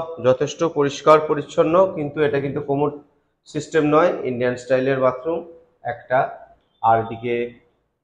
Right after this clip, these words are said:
shower আছে। ঘরগুলো কিন্তু দেখে বুঝতেই পারছেন যথেষ্ট রকম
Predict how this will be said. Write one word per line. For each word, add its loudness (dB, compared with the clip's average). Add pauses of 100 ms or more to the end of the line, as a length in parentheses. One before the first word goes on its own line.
shower 6 (100)
আছে। 0 (3000)
ঘরগুলো 2
কিন্তু -2 (100)
দেখে 2
বুঝতেই 0
পারছেন 0 (460)
যথেষ্ট -4 (120)
রকম -2